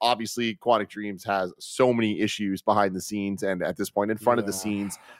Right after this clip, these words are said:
Speaker 1: uh, when it comes to workplace culture and all of that. And that's a major bummer. And that is despicable. And honestly, just like all the Bobby Kotick stuff going on at Activision, we need to see some change.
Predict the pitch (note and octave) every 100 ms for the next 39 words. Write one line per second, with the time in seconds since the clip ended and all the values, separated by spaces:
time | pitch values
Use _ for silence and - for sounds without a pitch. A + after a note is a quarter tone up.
0 | - G#2+ F#2+ G2 F#2+ G2 F#2 A2 G2 G#2+
1 | G#2 G#2+ G2 - G2+ - F#2+ F#2+ F#2 G2+
2 | A2+ A2 - G#2+ G2+ F#2+ A#2+ - C#3+ D3
3 | C3 C3 C#3 G2+ D#2 - A2+ G#2 G2+ A2
4 | A#2 A2+ G2+ - _ - _ - A#2+ -
5 | D#3 - A2+ A2 A#2 G#2+ G#2 A2+ B2 A#2
6 | C3+ B2 G#2+ - G#2+ G#2+ G#2+ A2 G#2+ G#2
7 | G2+ - G#2+ G#2+ - A2 A2 A2 A2 G#2+
8 | G#2 G#2+ G#2 A#2+ A#2+ A#2+ F#2+ G2 G2+ -
9 | A2+ - G2+ C3 C3+ C3+